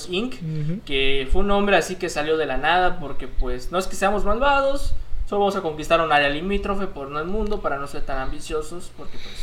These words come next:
Speaker 1: hay que igual dejarles un poco de pastel a las otras licenciaturas y a otra-, las otras carreras. Obviamente no hay que ser egoístas.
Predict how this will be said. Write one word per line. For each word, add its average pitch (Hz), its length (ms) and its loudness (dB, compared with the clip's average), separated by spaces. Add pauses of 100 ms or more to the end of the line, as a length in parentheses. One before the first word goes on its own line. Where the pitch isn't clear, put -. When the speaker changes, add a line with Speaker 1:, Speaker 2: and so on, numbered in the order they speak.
(560)
Speaker 1:
hay 151 160 2
que 190 120 0
igual 170 260 6
dejarles 165 440 2
un 175 100 -4
poco 165 280 -4
de 156 100 2
pastel 160 440 4
a 160 80 2
las 156 180 -2
otras 156 240 -2
licenciaturas 208 800 -2
y 160 60 -6
a - 20 -2
otra-, - 220 -4
las 156 160 2
otras - 240 -2
carreras. - 560 6 (400)
Obviamente 170 480 0
no 165 80 -6
hay 160 80 -4
que 165 120 0
ser 151 180 -2
egoístas. 135 720 2